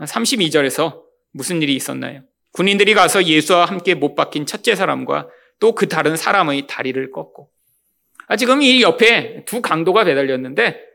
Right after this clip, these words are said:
이 두 강도는 지금 아직 힘이 남아 있습니다. 그래서 계속 이러면서 숨을 쉬고 있는 거예요. 다리를 그러니까 몽치로 쳐갖고 부러뜨려 버립니다.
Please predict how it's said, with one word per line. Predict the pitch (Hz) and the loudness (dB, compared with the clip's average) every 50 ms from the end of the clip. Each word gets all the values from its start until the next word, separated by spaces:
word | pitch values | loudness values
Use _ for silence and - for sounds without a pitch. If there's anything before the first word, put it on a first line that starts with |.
| _ _ _ | _ _ _
이 | - 269 254 | -8 -6 -6
두 | - 208 214 | -4 -2 0
강도는 | 247 214 202 196 202 202 233 226 | 0 0 4 4 4 4 4 2
지금 | 160 165 147 214 226 175 127 | 0 0 -2 -2 -2 -4 -4
아직 | - 135 160 156 | -6 -8 -6 -6
힘이 | - - 302 349 392 | -4 -4 -4 -2 -2
남아 | 330 190 147 139 | -2 -2 -4 -6
있습니다. | - - - - - 160 151 _ _ _ _ _ _ _ | -8 -10 -12 -16 -18 -20 -20 _ _ _ _ _ _ _
그래서 | - - - | -10 -8 -8
계속 | - - - 247 240 277 247 | -4 2 4 4 4 4 2
이러면서 | 240 233 190 175 196 196 | 2 0 0 0 -2 -4
숨을 | 190 - 311 311 330 | -6 -6 -4 -4 -2
쉬고 | 330 - - | -4 -4 -6
있는 | 95 78 67 - | -8 -10 -10 -12
거예요. | - - _ _ _ _ _ _ _ _ - - _ _ _ _ _ _ | -16 -18 _ _ _ _ _ _ _ _ -20 -20 _ _ _ _ _ _
다리를 | - - 180 202 208 214 | -4 0 2 4 4 4
그러니까 | 202 185 170 151 147 151 190 196 175 139 - - - - | 4 4 2 0 0 0 2 2 2 0 -4 -8 -14 -10
몽치로 | 135 156 196 202 - 190 185 180 | -6 -4 -4 -4 -2 -4 -4 -4
쳐갖고 | - - - 285 262 - - - - | -4 -2 0 0 0 0 -4 -6 -6
부러뜨려 | - 359 - - - 247 185 | -6 -8 -6 -4 -4 -4 -4
버립니다. | - - - - - - - | -4 -8 -12 -16 -20 -20 -20